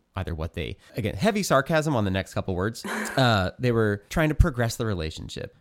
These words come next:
Speaker 1: right? They were doing something that was totally warranted for the time, but,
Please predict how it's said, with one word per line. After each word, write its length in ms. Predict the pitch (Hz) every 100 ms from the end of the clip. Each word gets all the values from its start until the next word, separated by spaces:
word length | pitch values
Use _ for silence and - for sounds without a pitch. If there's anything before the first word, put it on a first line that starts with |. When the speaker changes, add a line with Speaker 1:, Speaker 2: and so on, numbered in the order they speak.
| -
Speaker 1:
right? 320 | 110 104 98 -
They 180 | 123 117
were 520 | 113 107 101 98 -
doing 260 | 131 147 139
something 280 | 131 110 110
that 80 | 92
was 140 | 98
totally 320 | - 131 117
warranted 520 | 101 101 101 98 98
for 200 | 82 95
the 80 | 90
time, 480 | 87 101 95 95 92
but, 420 | 87 92 87 -